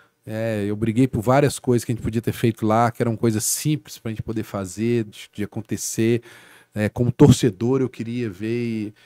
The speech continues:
sempre, é, esbarrava numa questão de, de burocracia, de outras coisas, é, o interesse de pôr música, aí um tipo de música que o torcedor não gostava de ouvir,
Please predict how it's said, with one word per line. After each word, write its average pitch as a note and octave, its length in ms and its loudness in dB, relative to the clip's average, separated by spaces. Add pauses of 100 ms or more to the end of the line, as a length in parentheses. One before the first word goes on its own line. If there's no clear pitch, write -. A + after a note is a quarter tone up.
(180)
sempre, B2+ 640 -4 (260)
é, A2+ 240 -6
esbarrava A2+ 720 -2
numa A2+ 240 -8
questão A#2+ 560 -8
de, G2+ 460 -8 (500)
de G2+ 600 -2 (760)
burocracia, A2+ 1500 -2
de - 120 -6
outras A2+ 320 -6
coisas, G#2+ 1080 -6 (400)
é, G#2 260 -4
o G#2+ 80 -4
interesse B2 720 -2
de G2+ 220 -12 (120)
pôr A#2+ 140 -4
música, A2 840 -6 (400)
aí A2 180 -4
um A#2+ 100 -4
tipo B2+ 300 2
de A#2+ 100 -2
música A#2+ 520 -2
que A2+ 340 -4 (280)
o - 20 -20
torcedor B2+ 340 -4
não C3 80 -4
gostava B2 460 -2
de A2 100 -4
ouvir, G2+ 760 -6